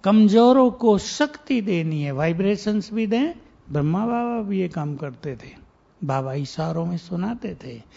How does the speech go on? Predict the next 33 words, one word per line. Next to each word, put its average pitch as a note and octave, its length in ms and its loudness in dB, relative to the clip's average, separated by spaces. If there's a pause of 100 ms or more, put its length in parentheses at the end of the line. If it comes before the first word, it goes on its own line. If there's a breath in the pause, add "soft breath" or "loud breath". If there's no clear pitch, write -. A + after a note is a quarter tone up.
(220 loud breath)
बच्चे E3 420 -2
अपनी D3 280 -6
कमजोरी D#3 680 -4
बाप C3 400 -10
को C3+ 120 -8
आकर B2 280 -12
सुनाते C#3 600 -12
हैं C3 180 -8
जो B2+ 140 -10
सच्चे F3+ 380 -4
दिल F#3+ 240 0
से, C4+ 300 0 (320 loud breath)
तो E3 100 -4
बाबा D#3+ 480 2
सवेरे F3+ 640 -2
सवेरे F3+ 640 -2
उनको C#3 420 -8
करंट G#3+ 400 -2
देते F3+ 360 -6
हैं। C#3 60 -4
उन, C#3 200 -6 (400 loud breath)
उन E3 160 0
दिनों D3+ 260 -4
शब्द D#3 340 -6
यूज़ E3 260 -2
होता D#3+ 300 -6
था G#3 120 -12
करंट, C3 600 -8 (380 soft breath)
प्रकाश C3 580 -8
कम C#3+ 140 -8
होता C3+ 380 -10
था, F3 120 -10
vibrations D3+ 800 -8